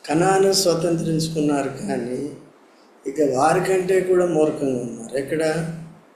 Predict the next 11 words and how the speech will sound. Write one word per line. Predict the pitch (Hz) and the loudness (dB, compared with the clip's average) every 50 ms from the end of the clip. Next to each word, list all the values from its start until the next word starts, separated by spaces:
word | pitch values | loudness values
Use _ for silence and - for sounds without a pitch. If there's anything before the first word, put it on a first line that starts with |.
| - - 127 | -8 -4 -2
ఆ | 131 | 0
మొదటి | 131 131 139 143 131 - 165 165 | 0 2 2 2 2 2 2 0
తరం | 160 165 160 143 131 127 - - - - - - - - _ _ _ _ _ _ - 131 | 0 0 0 0 0 0 -4 -8 -12 -16 -20 -20 -20 -20 _ _ _ _ _ _ -2 2
లోకానికి | 139 151 151 - 156 156 151 151 147 147 156 196 | 4 4 4 2 2 2 2 2 0 -2 -4 -8
ప-, | - 170 156 143 135 139 135 135 131 131 131 127 - - - - - - - - - | -6 -4 -2 0 0 2 0 0 0 -2 -4 -6 -8 -12 -16 -20 -20 -20 -16 -16 -10
కనానికి | - - 143 143 151 151 151 151 147 143 - 147 | -4 -2 0 2 4 4 4 2 2 2 0 0
మధ్యలో | 143 139 135 135 139 135 143 147 147 147 139 131 131 - - - - - - - _ _ - - | 2 2 0 0 -2 -2 0 2 2 4 2 2 0 -2 -8 -12 -18 -20 -20 -20 _ _ -4 -2
అరణ్యములు | 131 143 151 156 156 156 156 156 156 151 147 147 | 2 2 4 4 4 4 4 4 4 4 4 4
ఉన్నట్టుగానే | 143 139 139 139 139 131 - 135 135 143 143 147 160 - - | 2 2 2 2 0 0 -4 -4 -2 0 0 0 0 0 -2
ఇంకా | 151 135 135 135 143 | -2 -2 -2 0 0
వీళ్ళు | 131 123 123 127 131 131 127 127 | 0 0 0 -2 -2 -2 -4 -4